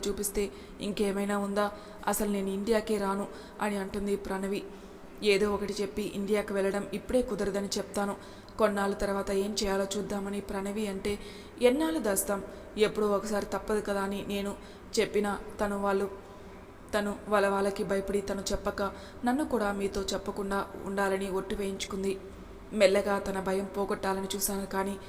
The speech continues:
అంతలోనే తను ప్రెగ్నెంట్ అని తెలిసింది. అప్పుడు తనకి బెడ్ రెస్ట్ అవసరమని తను చాలా డిస్టర్బ్గా ఉందని జాగ్రత్తగా చూసుకున్నాను. ప్రణవి చాలా రోజులు వాళ్ళ వాళ్ళకి అసలు విషయం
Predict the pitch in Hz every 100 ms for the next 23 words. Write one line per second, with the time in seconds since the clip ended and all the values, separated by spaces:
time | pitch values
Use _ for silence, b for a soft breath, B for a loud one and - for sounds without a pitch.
0 | B B - 214 202 202 196 196 202 196
1 | 208 - 208 202 196 196 196 - 202 202
2 | - B B B - 208 208 202 202 196
3 | 196 185 190 190 208 208 196 202 202 196
4 | 196 B B B 294 302 240 202 208 180
5 | - 214 165 208 190 190 196 202 - 202
6 | 196 202 - 202 190 - 208 196 196 -
7 | - B B B - - 214 202 196 190
8 | 202 196 202 196 190 202 196 190 190 196
9 | 196 196 - 190 - 208 196 - 208